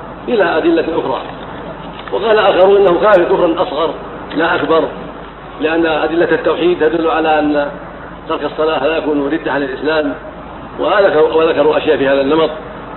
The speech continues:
تدل على ما اعتقدوه على أن كفره كفر أصغر لا أكبر، وأنه إذا كان يعتقد وجوبها عليه وأنها فريضة ولكن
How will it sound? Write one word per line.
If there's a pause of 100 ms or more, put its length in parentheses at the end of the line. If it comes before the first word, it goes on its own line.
(380)
تدل (720)
على
ما
اعتقدوه (440)
على
أن
كفره
كفر
أصغر
لا
أكبر، (680)
وأنه
إذا
كان
يعتقد (120)
وجوبها
عليه (440)
وأنها
فريضة
ولكن